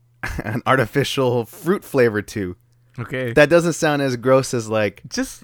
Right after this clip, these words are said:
Speaker 2: I don't know, 'cause
Speaker 1: I'm
Speaker 2: I,
Speaker 1: gonna
Speaker 2: I
Speaker 1: have,
Speaker 2: imagine
Speaker 1: like,
Speaker 2: that,
Speaker 1: this
Speaker 2: like, I, I'm gonna bite into it, like, Kool-Aid is, like, seeping out of the pickle,
Speaker 1: No,
Speaker 2: and, like,
Speaker 1: no,
Speaker 2: that's,
Speaker 1: it,
Speaker 2: like,
Speaker 1: it's, like, it's not, like,
Speaker 2: you're like,
Speaker 1: fucking
Speaker 2: "Don't ruin it,
Speaker 1: dripping.
Speaker 2: don't ruin it." <laughs> That's what I
Speaker 1: <laughs> It's
Speaker 2: imagine.
Speaker 1: not,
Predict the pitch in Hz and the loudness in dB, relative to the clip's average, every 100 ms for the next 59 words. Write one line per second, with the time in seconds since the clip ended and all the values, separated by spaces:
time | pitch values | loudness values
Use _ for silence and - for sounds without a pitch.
0 | - 233 277 220 - - 147 214 226 214 | 2 4 4 4 6 8 8 8 8 6
1 | - 127 185 170 - 147 135 - - _ | 6 6 6 6 4 4 2 -4 -20 _
2 | _ - - - 427 269 165 170 208 214 | _ -6 -6 -4 -6 2 4 6 4 4
3 | 190 151 117 135 175 190 190 165 143 120 | 2 0 -4 0 4 6 6 4 2 0
4 | - 170 160 151 160 143 117 151 180 - | -6 -8 -4 0 0 -2 -2 0 4 6
5 | 226 160 - 190 - 165 151 143 143 - | 6 6 4 6 6 6 6 4 4 0
6 | 143 156 160 160 170 220 185 170 117 180 | -4 2 2 2 2 2 4 2 4 8
7 | 180 156 208 220 254 254 190 190 208 220 | 8 10 10 12 10 10 12 12 12 12
8 | 254 208 180 202 208 214 220 226 190 196 | 12 10 10 10 10 10 10 10 10 10
9 | 220 220 175 220 | 10 8 6 4